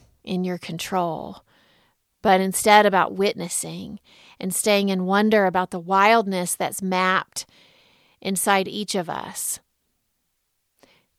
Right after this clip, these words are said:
even when it's our parents or our best friend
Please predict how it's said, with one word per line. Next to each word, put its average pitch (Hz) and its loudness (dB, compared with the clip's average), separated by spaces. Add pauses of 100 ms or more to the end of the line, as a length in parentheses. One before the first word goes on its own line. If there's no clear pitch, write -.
(120)
even 202 -2
when 190 -2
it's - -8
our 180 -6
parents - -10 (1400)
or 196 2
our 196 0
best 185 -2
friend 170 -8